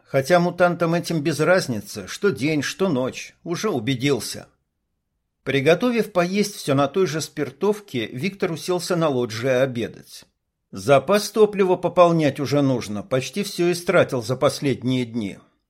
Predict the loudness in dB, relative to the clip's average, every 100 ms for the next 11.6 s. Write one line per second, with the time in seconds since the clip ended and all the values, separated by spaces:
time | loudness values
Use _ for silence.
0 | _ _ 2 4 4 2 4 4 4 2
1 | 2 2 0 2 0 0 -2 0 0 0
2 | -2 -4 -8 -6 -4 -2 0 -2 -2 2
3 | 2 2 0 0 -2 -2 -6 -10 -16 -18
4 | _ _ _ -20 -16 0 2 2 0 -4
5 | -8 -8 -4 -2 -2 -4 -2 -2 -2 -6
6 | -2 0 0 -2 -12 -4 -2 0 -2 -2
7 | -2 -2 -2 -4 0 2 2 -2 -8 -14
8 | -20 _ _ _ _ -10 0 2 4 4
9 | 4 4 2 0 -2 -2 -2 0 0 0
10 | -2 -2 0 2 0 -2 -4 -4 -2 -2
11 | -4 -4 -4 -8 -18